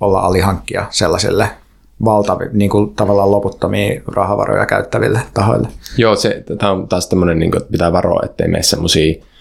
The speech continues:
Speaker 2: dystoppisiin paha setätarinoihin, että siellä on joku, niinku, va-, varmasti semmoistakin löytyy, mutta että, että ihmiset, kun on niinku ideologisia, niinku joku Peter Thiel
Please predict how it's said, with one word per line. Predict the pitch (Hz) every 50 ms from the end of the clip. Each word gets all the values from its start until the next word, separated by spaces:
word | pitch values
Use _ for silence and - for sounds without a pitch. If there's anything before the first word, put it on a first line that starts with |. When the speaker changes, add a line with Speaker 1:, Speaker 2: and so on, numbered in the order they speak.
| - - - - -
Speaker 2:
dystoppisiin | 95 85 - 85 80 - - 82 - 85 80 80
paha | - - 82 80 - - 62 - - - _ _ _ _ _ _
setätarinoihin, | - - 101 87 - 82 82 85 - - - - 85 87 - - - 92 85 -
että | - - -
siellä | - - - -
on | - -
joku, | - - - - - - - _ _ _ _ _ _ _ _ _ _ _ - -
niinku, | 76 80 78 78 - - - 73 82 80
va-, | 80 82 - -
varmasti | 87 80 82 80 - - - - - - _ _ _ _ _ _ _ _ -
semmoistakin | 90 - - 90 85 - - - 139
löytyy, | 170 92 85 - - - - - _ _ _ _ _ - -
mutta | - - - - -
että, | 76 - - -
että | - - -
ihmiset, | 92 90 82 78 -
kun | - 90
on | 82 82
niinku | 80 - -
ideologisia, | - 82 82 78 - - - - - 87 - - -
niinku | - - - -
joku | - - -
Peter | - - - - 50 - - - -
Thiel | - 98 80 78 78 82